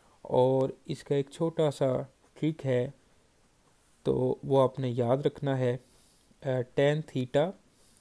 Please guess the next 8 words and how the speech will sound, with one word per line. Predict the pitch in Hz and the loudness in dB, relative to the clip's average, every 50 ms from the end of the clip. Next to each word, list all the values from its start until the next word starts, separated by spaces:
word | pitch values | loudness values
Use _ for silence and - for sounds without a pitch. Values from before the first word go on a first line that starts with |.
| _ _ _ _ _ _ _ _ - | _ _ _ _ _ _ _ _ -4
plus | 139 127 127 131 131 135 143 - - - - - _ _ _ - - | 0 2 2 2 2 0 -2 -6 -14 -20 -20 -20 _ _ _ -20 -20
secant | - - 131 120 120 - - 143 151 151 - - | -8 -4 -4 -4 -2 0 -2 0 0 -2 -6 -6
theta | 156 156 156 - 160 156 156 | -6 -6 -4 -2 0 0 0
minus | 147 123 117 117 117 143 147 - - - - | 0 -2 -4 -4 -4 -6 -8 -10 -8 -6 -4
one | 156 151 151 151 156 - _ _ _ _ _ _ _ _ _ - | -4 -4 -4 -6 -8 -12 _ _ _ _ _ _ _ _ _ -4
over | 151 139 131 127 127 143 139 147 151 - - _ _ _ _ _ _ _ _ _ _ _ _ _ _ _ _ _ _ _ _ _ | 0 0 2 2 4 4 4 2 0 -2 -6 _ _ _ _ _ _ _ _ _ _ _ _ _ _ _ _ _ _ _ _ _
tan | - 127 123 127 135 147 147 - - | 0 2 2 2 0 -2 -4 -6 -4
theta | - 151 151 147 - 156 151 | -4 -4 -4 0 0 0 0